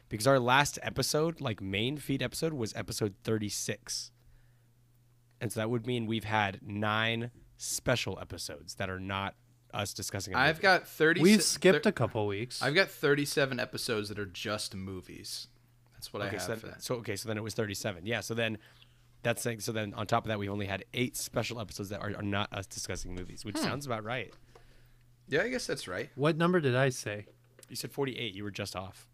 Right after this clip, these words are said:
Speaker 3: Ah, damn.
Speaker 1: Okay, now, this is on the same slide in the Spotify Wrapped.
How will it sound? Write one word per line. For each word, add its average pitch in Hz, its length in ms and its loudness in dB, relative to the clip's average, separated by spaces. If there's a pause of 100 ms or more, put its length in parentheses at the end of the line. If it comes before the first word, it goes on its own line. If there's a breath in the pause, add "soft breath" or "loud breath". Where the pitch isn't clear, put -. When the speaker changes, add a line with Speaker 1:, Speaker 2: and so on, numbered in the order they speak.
Speaker 3:
Ah, 107 380 6 (760 loud breath)
damn. 117 200 2
Speaker 1:
Okay, 131 260 6
now, 110 360 8 (200)
this 117 200 -2
is 143 60 2
on 147 140 6
the 131 60 4
same 131 260 2
slide 127 320 2
in 104 80 -2
the 101 60 -4
Spotify 101 380 -2
Wrapped. 98 400 -4